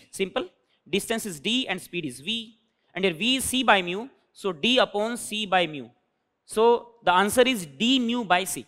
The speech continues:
अब ये वैल्यू आपको रखनी है यहाँ पर, वो आप आसानी से रख सकते हो। देखो T is equal to D, आपको देखो थिकनेस दे रखी है फ़ोर एम एम, तो फ़ोर एम एम, four into ten to the power minus three मिली-, मीटर में आ गया। म्यू की वैल्यू आपको थ्री गिवन है, थ्री रख दीजिए।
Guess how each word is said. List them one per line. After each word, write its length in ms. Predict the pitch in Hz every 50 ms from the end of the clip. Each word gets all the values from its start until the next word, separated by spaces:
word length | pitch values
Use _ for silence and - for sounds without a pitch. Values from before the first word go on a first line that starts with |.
| _ _ _ _ _ _ _ -
अब 100 | 190 190
ये 80 | 220 220
वैल्यू 320 | 165 165 165 185 208 226
आपको 240 | 220 208 208 - 208
रखनी 260 | 175 147 - 190 208
है 60 | 196
यहाँ 160 | 185 180 180 180
पर, 180 | - 196 - - _ _ _ _ _ - -
वो 60 | 190
आप 180 | 214 202 190 -
आसानी 280 | 160 151 - 156 160 165
से 100 | 160 185
रख 120 | 165 156
सकते 280 | - - 127 - - 135
हो। 40 | 120
देखो 240 | 135 135 - 123 - - 202
T 60 | 214 208 196
is 100 | 170 147
equal 240 | 139 - 139 123 117 -
to 80 | 117 110 _ _ _ _ _ _ _ _ _ - -
D, 140 | 233 254
आपको 240 | 247 233 226 - 240
देखो 180 | 226 233 247 240
थिकनेस 300 | - 196 - 208 226 196
दे 100 | 202 214
रखी 140 | 220 196 226
है 40 |
फ़ोर 220 | 208 - 208 220 202
एम 160 | 185 185 190
एम, 100 | 175 185 - 220 - _ _ _ _ _ _
तो 200 | 170 160 - 170
फ़ोर 340 | - - 202 220 240 254 - -
एम 180 | 196 202 196
एम, 160 | 180 165 147 127 - 185
four 120 | 202 202
into 200 | 196 196 185 214 -
ten 120 | 180 180 175
to 60 | 175
the 80 | 185 196
power 180 | 196 196 180 165
minus 320 | 156 156 165 180 185 - -
three 180 | - 196 202 214 _ _ _ _ _ _ _
मिली-, 260 | 127 143 156 156 -
मीटर 280 | 156 151 156 160 - 180
में 100 | 185 185
आ 40 | 180
गया। 240 | 180 190 196 233 220 _ _ _ _ _ _ _ _
म्यू 140 | 156 196 226
की 120 | 208 233 247
वैल्यू 220 | 240 233 220 240
आपको 200 | 240 233 247 247
थ्री 220 | - - 208 226 214
गिवन 240 | 196 220 208 226 233
है, 60 | 226
थ्री 180 | - 185 180 185
रख 100 | 185 180
दीजिए। 440 | 170 190 180 170 202 220 226 220